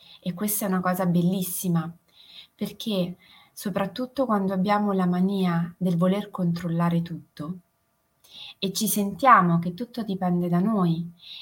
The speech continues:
e che se qualcosa non va a buon fine è necessariamente una nostra responsabilità, iniziare a pensare che c'è una parte della vita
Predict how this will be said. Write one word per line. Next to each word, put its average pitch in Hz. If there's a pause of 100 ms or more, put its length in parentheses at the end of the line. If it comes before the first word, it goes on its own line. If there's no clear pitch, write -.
e 170
che 190
se 185
qualcosa 233
non 190
va 185
a 190
buon 175
fine 175 (320)
è 214
necessariamente 196
una 165
nostra 180
responsabilità, 170 (960)
iniziare 226
a 202
pensare 175 (180)
che 233
c'è 233
una 185
parte 214
della 170
vita 170